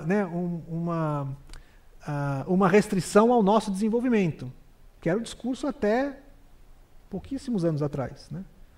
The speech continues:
Enquanto isso foi o sinal dado, o sinal recebido foi transformado pelo, pela nossa diplomacia,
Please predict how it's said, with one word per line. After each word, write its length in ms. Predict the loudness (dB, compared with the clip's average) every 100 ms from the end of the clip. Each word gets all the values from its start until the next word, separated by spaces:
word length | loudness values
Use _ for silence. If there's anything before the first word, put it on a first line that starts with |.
| -20 -20 -20 -8
Enquanto 380 | 0 4 6 6
isso 240 | 6 4
foi 180 | 4 4
o 60 | 4
sinal 420 | 2 2 4 4
dado, 520 | 4 4 2 -4 -10 -14 -20 -20 -20 -20 -20 -20 -8
o 80 | -6
sinal 320 | 2 8 8
recebido 500 | 8 4 2 0 -2
foi 120 | -2
transformado 800 | -2 -2 2 4 4 4 2 0 -12 -2
pelo, 240 | -2 -2
pela 220 | 0 0
nossa 300 | 0 -4 -4
diplomacia, 680 | -8 -6 -6 -8 -8 -10 -10